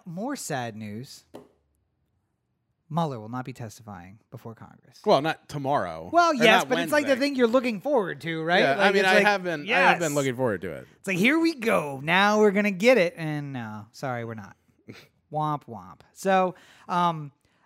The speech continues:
Speaker 1: I mean, I, I didn't even see the announcement that he wasn't until you said that. I was just like, "Well, I mean, we should talk something about Mueller since he's gonna be testifying, and I feel like it'll be in the news."
Speaker 2: Yeah.
Speaker 1: But then, you know,
Speaker 2: I think they're
Speaker 1: no, no.
Speaker 2: basically negotiating at what point will he testify.
Speaker 1: Ah, okay.
Speaker 2: So, I mean, like, it's all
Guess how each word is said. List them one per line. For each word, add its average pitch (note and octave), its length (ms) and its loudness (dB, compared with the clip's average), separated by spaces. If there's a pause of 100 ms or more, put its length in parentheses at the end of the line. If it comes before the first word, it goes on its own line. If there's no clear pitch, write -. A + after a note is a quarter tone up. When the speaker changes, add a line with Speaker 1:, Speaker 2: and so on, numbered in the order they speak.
Speaker 1:
I G#3+ 120 -2
mean, A#3 100 -12
I, A3+ 180 0
I A3 140 0
didn't D4+ 200 0
even G3 140 -2
see - 140 -6
the F#3 120 -2
announcement F3+ 320 -4
that D3 60 -2
he C#3 60 -4
wasn't C3 400 -4
until D3 220 -2
you C4 180 -4
said G#3 280 -4
that. C3 180 -6
I D#3+ 80 -2
was F3 180 -4
just C#3 180 -10
like, C3+ 260 -10 (260)
"Well, G3+ 160 4
I G3+ 160 4
mean, F#3+ 180 -2
we F3+ 80 -2
should E3 160 -8
talk C#4+ 180 -4
something A3 240 -4
about E3 200 -2
Mueller D#3+ 240 -4
since C#3 160 -14
he's C3+ 100 -12
gonna D3+ 160 -14
be D3 100 -14
testifying, G#3 600 -10
and D#3 80 -10
I - 20 -10
feel E3 140 -8
like D#3+ 100 -6
it'll D3+ 140 -8
be C#3+ 100 -8
in C#3+ 80 -8
the B2+ 60 -8
news." F#3+ 340 -4
Speaker 2:
Yeah. D3 120 2
Speaker 1:
But B2 40 2
then, D3+ 380 -2 (560)
you F#3+ 140 -2
know, C3+ 200 -4
Speaker 2:
I E3 120 2
think B3 120 -2
they're B3 120 2
Speaker 1:
no, F#3 40 -4
no. F#3+ 60 2
Speaker 2:
basically D#3+ 320 -2
negotiating B2+ 720 -2
at G#2 100 -8
what A#2 220 -6
point A2 240 -10
will A2+ 160 -6
he F#2+ 160 -14
testify. D2+ 680 -14
Speaker 1:
Ah, D3 320 -2 (120)
okay. C3 140 -12
Speaker 2:
So, C#3 280 0
I B2+ 80 -4
mean, C#3 160 -4
like, C3 180 -4
it's C#3 140 -6
all D3+ 320 2